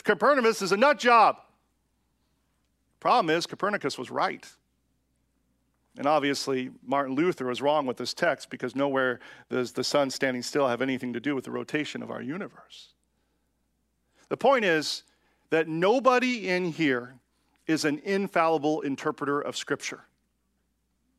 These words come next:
Nobody. Scripture is authoritative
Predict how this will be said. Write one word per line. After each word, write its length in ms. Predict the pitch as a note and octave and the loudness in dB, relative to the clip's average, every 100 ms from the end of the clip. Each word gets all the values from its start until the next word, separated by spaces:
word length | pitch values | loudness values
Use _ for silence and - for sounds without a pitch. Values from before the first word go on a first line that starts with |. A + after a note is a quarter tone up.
| _ | _
Nobody. 520 | C#3+ E3+ D#3+ B2+ A#2+ - _ _ _ _ _ _ _ _ - | -6 -4 -4 -6 -8 -14 _ _ _ _ _ _ _ _ -8
Scripture 540 | - - C#4+ - B3 | -2 4 4 4 2
is 100 | F3 | 4
authoritative 960 | F3+ - G3+ A3+ A3 G#3+ A3+ C4 C4 | 2 4 4 4 2 2 2 2 0